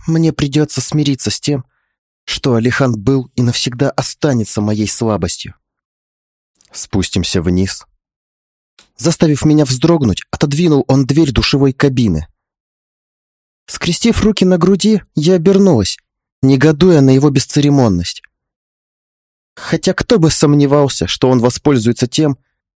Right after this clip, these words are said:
что на двери ванной комнаты не было защёлки. «Я не взяла фен», попытавшись сделать вид, что не замечаю его голодного взгляда,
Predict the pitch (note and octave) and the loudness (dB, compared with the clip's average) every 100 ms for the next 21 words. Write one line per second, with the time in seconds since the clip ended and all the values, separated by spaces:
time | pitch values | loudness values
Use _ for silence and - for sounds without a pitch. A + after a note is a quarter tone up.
0 | _ _ _ - - F3 D#3+ C3 D3 D#3 | _ _ _ -14 -4 0 0 0 0 0
1 | B2+ D3 C#3 C#3 - F3 D#3 A#2 - G#2+ | 2 2 2 0 2 2 2 0 0 2
2 | B2 A#2 A2 G#2 G#2 - - G#2 F2+ - | 2 2 2 2 0 -2 0 0 -2 -6
3 | - _ _ _ _ _ _ _ _ _ | -20 _ _ _ _ _ _ _ _ _
4 | _ _ _ _ _ _ _ F#3 G3 F#3+ | _ _ _ _ _ _ _ 0 4 6
5 | E3+ D3+ F3+ E3+ - E3 B2+ G#2 - _ | 4 4 4 4 2 2 2 -2 -10 _
6 | _ _ _ _ _ _ _ _ _ - | _ _ _ _ _ _ _ _ _ -2
7 | B2 C#3 C3 - G#2+ A2+ B2 B2 C3 C3+ | 0 0 0 -2 -2 0 0 0 -2 -4
8 | - A#2+ A#2+ A#2+ C3+ - D#3+ D3 A#2 G#2+ | 0 0 2 0 0 0 0 2 2 2
9 | G#2+ B2 C3 A#2 A#2 A#2 G#2+ A2 D3+ C#3 | 2 2 2 2 0 0 -2 -2 -2 0
10 | F#2 | -4